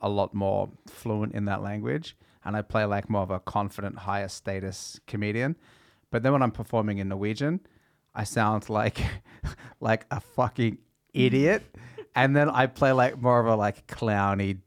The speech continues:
Speaker 1: dumb kind of character. So maybe I do, actually.
Speaker 2: But, but why? Why are you more clown when you're in Norwegian?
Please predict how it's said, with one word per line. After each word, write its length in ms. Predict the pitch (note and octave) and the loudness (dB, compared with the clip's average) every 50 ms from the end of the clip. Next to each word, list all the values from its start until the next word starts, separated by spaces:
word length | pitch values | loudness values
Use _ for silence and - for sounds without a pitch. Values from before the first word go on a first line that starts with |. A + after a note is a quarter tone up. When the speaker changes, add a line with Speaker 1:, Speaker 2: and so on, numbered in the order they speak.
| _ | _
Speaker 1:
dumb 360 | - A#2+ G2+ G2 G2 F#2+ F#2+ F#2+ - | -4 -2 -2 0 -2 -2 -4 -6 -8
kind 260 | - - G2 F#2+ F#2 | -6 -4 -4 -4 -4
of 140 | F#2+ F2+ - | -8 -10 -8
character. 580 | - - F#2+ F#2 F2+ F2 - - G2+ G2 - - - _ - | -8 -6 -4 -4 -6 -8 -10 -12 -12 -12 -12 -14 -18 _ -6
So 220 | - - C3+ C#3 | 0 2 2 2
maybe 260 | D3+ D3+ F3 F#3+ F3 D#3 | 2 2 2 2 4 4
I 120 | C3 A#2 | 2 2
do, 280 | G2 - F#2+ F#2 F2 E2 - - - - | 0 -2 -6 -8 -8 -10 -14 -18 -14 -12
actually. 360 | - F2+ - - - - - - - _ _ _ _ _ _ - | -12 -12 -12 -12 -16 -16 -16 -18 -20 _ _ _ _ _ _ -8
Speaker 2:
But, 260 | G#3+ G3+ - - G3+ | -8 -8 -10 -10 -10
but 140 | G#3 G#3+ G3+ | -10 -8 -6
why? 320 | G#3+ G#3 G3+ F#3+ F#3+ F#3 - _ A3+ A#3 - | -6 -6 -6 -8 -10 -12 -16 _ -20 -18 -14
Why 220 | G#3 G3+ G3+ G3 G3 | -12 -10 -10 -10 -10
are 100 | F#3+ F#3 | -10 -10
you 60 | F#3 F#3 F#3+ F#3+ F#3 | -12 -12 -10 -10 -10
more 180 | F#3 F#3 F#3 | -10 -10 -12
clown 440 | - - - F#3+ F#3 F3+ F3+ F3+ F3+ | -14 -12 -12 -10 -10 -8 -10 -10 -10
when 100 | F3+ F3+ | -10 -10
you're 280 | F3+ F#3 F3+ F#3 F3+ F3+ _ _ _ - - - | -12 -12 -12 -14 -16 -18 _ _ _ -20 -18 -12
in 80 | - F#3+ | -10 -10
Norwegian? 420 | F#3 F3+ F3+ F3 - F3+ F3+ F3 | -8 -8 -10 -10 -10 -12 -12 -14